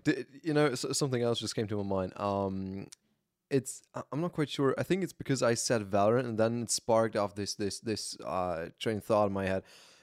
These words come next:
Um, there, there's a, a German podcast that I've been listening to at least for a couple of episodes, um, by some, like, German YouTube and Twitch stars and whatnot.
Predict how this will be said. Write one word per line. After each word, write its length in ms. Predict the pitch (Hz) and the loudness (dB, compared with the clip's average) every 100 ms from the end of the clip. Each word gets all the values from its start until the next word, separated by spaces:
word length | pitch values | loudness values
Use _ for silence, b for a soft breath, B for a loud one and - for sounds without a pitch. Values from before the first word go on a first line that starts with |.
| B 117 | B -6
Um, 400 | 110 104 101 104 127 | -4 -4 -6 -12 -14
there, 400 | 123 107 160 190 | -10 0 2 2
there's 380 | 131 151 180 - | -2 -2 -2 -2
a, 380 | 131 120 113 107 - | -2 0 0 -4 -8
a 80 | 113 | -12
German 640 | 101 123 120 110 104 - _ 117 | -4 0 0 -2 -4 -12 _ -2
podcast 640 | 107 101 - 104 92 95 | 0 0 -2 -4 -2 -2
that 100 | 101 | -4
I've 100 | 92 | -4
been 160 | 98 | -6
listening 240 | 98 98 92 | -6 -6 -10
to 160 | 101 95 | -8 -6
at 60 | |
least 200 | 95 95 | -6 -6
for 100 | - | -6
a 60 | 92 | -6
couple 200 | 104 95 | -4 -2
of 60 | 92 | -2
episodes, 520 | - - 92 107 - | -4 -4 -4 -4 -6
um, 340 | - 98 92 90 | -6 -4 -4 -4
by 100 | 92 | -4
some, 260 | - 90 - | -2 -6 -4
like, 240 | 85 85 | -6 -6
German 380 | - 87 87 85 | -8 -6 -6 -8
YouTube 420 | 87 90 95 85 | -8 -6 -6 -6
and 200 | 82 82 - | -10 -10 -10
Twitch 260 | - - | -10 -8
stars 320 | - 92 92 92 | -4 -2 -2 -4
and 180 | 85 | -8
whatnot. 400 | 82 82 82 95 | -8 -6 -4 -4